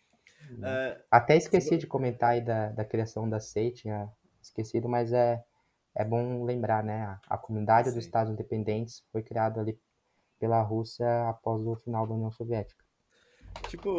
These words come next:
Speaker 2: eu, eu vou parecer meio contraditório assim, né? Mas n-, não, não dizendo de longe, assim, que eu, que eu <laughs> concorde com a Rússia, qualquer coisa do tipo. Mas pelo que eu entendi em relação ao conflito de interesses que a gente tem em relação à otan e à, e à Rússia,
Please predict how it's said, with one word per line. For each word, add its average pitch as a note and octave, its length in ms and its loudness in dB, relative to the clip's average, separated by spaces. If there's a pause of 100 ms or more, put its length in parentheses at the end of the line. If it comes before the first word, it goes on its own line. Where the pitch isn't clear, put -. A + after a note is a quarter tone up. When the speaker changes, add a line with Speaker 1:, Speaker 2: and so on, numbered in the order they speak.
(200)
Speaker 2:
eu, A#2 320 -4
eu B2 60 -2
vou C3 120 -6
parecer C#3+ 260 -6
meio C#3 120 -10
contraditório A2+ 480 -8
assim, A2+ 120 -10
né? A#2+ 120 -6
Mas A2+ 240 -8
n-, E2+ 180 -16
não, A2 640 -8 (220)
não C#3 220 -4
dizendo B2 300 -4
de A2+ 160 -10
longe, A2+ 420 -4
assim, G2+ 240 -12
que G#2 80 -10
eu, G2 120 -8
que - 140 -8
eu A2+ 40 -6
<laughs> - 100 -8
concorde A#2 380 -4
com - 140 -6
a - 20 -4
Rússia, A#2 160 -6
qualquer A#2+ 180 -6
coisa A#2+ 180 -6
do A#2 80 -8
tipo. A#2 300 -10 (340)
Mas A#2 220 -4
pelo D#3+ 180 0
que F3 100 -8
eu - 40 -8
entendi D#3 220 -6
em D3 40 -4
relação C3+ 360 -6
ao A#2+ 80 -8
conflito A#2 220 -14
de B2+ 80 -10
interesses A#2 480 -4
que - 100 -8
a - 20 -4
gente G#2+ 160 -12
tem A2 180 -8
em - 40 -8
relação G#2+ 440 -6
à G#2 160 -4
otan G#2 400 -6
e G2 120 -6
à, F#2 280 -6
e F#2 60 -4
à F#2+ 80 -4
Rússia, G#2+ 460 -10